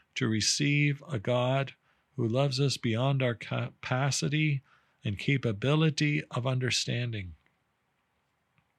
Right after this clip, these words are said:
This passage gives us hope for today, hope for tomorrow,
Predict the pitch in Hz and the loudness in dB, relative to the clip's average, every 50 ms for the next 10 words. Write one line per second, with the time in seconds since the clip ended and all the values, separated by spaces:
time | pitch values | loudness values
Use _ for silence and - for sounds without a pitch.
0 | _ _ _ _ _ _ _ _ _ _ _ _ _ _ _ _ - 151 156 143 | _ _ _ _ _ _ _ _ _ _ _ _ _ _ _ _ 0 2 2 2
1 | - - - - 139 135 135 131 - - 123 110 110 113 - - - _ - 135 | 0 0 2 4 6 6 6 4 2 0 -2 -2 0 0 -2 -2 -4 _ 2 2
2 | 131 117 104 117 120 107 - - - - 151 151 151 151 - - - _ _ _ | 2 4 4 2 2 2 0 0 4 4 6 6 4 2 -2 -10 -20 _ _ _
3 | _ _ _ _ _ _ _ _ - - 113 98 - - 113 101 120 135 143 165 | _ _ _ _ _ _ _ _ -4 -2 0 0 0 0 0 2 4 4 4 6
4 | 175 170 175 165 165 - _ _ _ _ _ _ _ _ _ _ _ _ _ _ | 6 4 4 2 0 -6 _ _ _ _ _ _ _ _ _ _ _ _ _ _
5 | _ _ _ _ _ _ _ _ - - 135 143 139 - - 135 127 - - 123 | _ _ _ _ _ _ _ _ 0 4 4 4 4 2 0 0 0 2 2 0
6 | 120 117 120 127 135 135 139 143 143 147 156 139 | 0 2 2 2 4 4 4 4 4 4 2 0